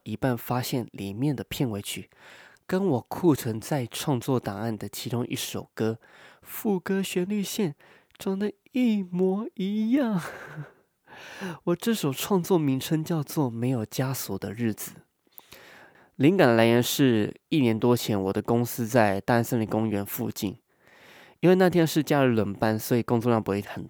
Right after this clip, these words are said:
多。那午休的时候在大安森林公园散步，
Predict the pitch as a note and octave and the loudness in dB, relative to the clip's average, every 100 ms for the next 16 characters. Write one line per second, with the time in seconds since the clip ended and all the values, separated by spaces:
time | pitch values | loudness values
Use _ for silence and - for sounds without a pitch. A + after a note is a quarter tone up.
0 | _ F2+ E2 - _ _ _ _ _ - | _ -10 -8 -12 _ _ _ _ _ 0
1 | B2+ - _ _ - A#2+ A2+ F3+ C#3 - | 0 -2 _ _ -2 0 6 6 6 6
2 | A#2+ B2+ B2 B2+ A#2+ B2+ A2+ A2 G#2 G#2 | 4 4 4 4 2 2 0 2 0 0
3 | A#2 G2 - A#2 - | -4 -4 -4 -4 -4